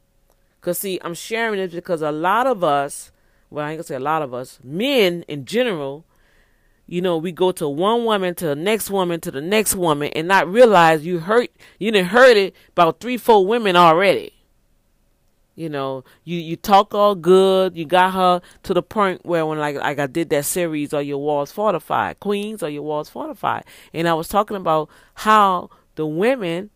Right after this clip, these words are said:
how they have to protect themselves, protect your heart, protect your mind, and it's gonna help you protect your body. You can't be having all them Joe Blows coming in and out you like that.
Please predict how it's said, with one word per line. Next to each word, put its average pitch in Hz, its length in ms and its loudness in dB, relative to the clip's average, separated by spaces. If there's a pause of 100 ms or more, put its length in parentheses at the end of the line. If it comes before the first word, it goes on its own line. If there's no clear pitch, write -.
(380)
how 190 240 2
they 190 140 -2
have 190 280 -4
to 165 80 -14
protect - 480 -8
themselves, 156 500 -6
protect 165 420 -8
your 202 160 -8
heart, 185 320 -2
protect - 400 -8
your 151 80 -4
mind, 180 560 -2 (260)
and 170 140 -2
it's 175 140 0
gonna 160 180 -4
help 180 240 -4
you 185 80 -8
protect 160 400 -8
your 160 120 -6
body. 208 520 -2 (640)
You 196 80 -14
can't 233 220 -6
be 220 100 -4
having 247 320 0
all 202 220 2
them 185 240 -4
Joe 185 160 -2
Blows 254 340 -2
coming 180 300 -8
in 196 180 -6
and 180 120 -4
out 349 240 -4
you 226 80 -6
like 117 280 -4
that. - 200 -14